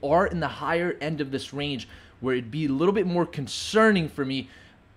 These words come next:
for other assets like the S and P five hundred and Bitcoin, because the stronger this chart is,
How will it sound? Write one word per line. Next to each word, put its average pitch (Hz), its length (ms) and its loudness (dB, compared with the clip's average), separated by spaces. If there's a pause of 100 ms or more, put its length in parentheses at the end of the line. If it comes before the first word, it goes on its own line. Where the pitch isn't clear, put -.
(120)
for 143 240 0
other 135 200 2
assets 135 400 0
like 120 100 -6
the 127 60 -4
S 117 80 -6
and 127 100 -8
P 131 60 -6
five 120 180 -2
hundred 127 400 -4
and 110 240 -4 (220)
Bitcoin, 135 480 0
because 107 340 -6 (120)
the 104 100 -8
stronger 165 600 0
this 156 160 -2
chart 180 300 0
is, 143 200 2